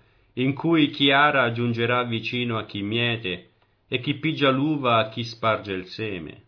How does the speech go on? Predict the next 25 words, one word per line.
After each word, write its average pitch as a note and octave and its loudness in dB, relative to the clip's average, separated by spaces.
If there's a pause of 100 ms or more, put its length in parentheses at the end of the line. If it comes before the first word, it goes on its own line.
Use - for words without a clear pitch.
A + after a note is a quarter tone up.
(720)
Allora B2+ 4
i A#2+ 4
monti B2 2
stilleranno A2 0
mosto G#2 -6 (500)
che A2 -2
scorrerà G#2 0
giù F#2+ -8
per F2 -6
i F2 -8
colli. E2+ -8 (800)
Farò D3 6
tornare C#3+ 6
dalla C3+ 4
cattività C3 2
il B2+ 2
mio A#2+ 0
popolo A#2+ 0
Israele, G#2 -2 (520)
ed A#2+ -2
essi D3+ 2
ricostruiranno C3+ 0
le B2+ -2
città B2 -2
desolate A2+ -2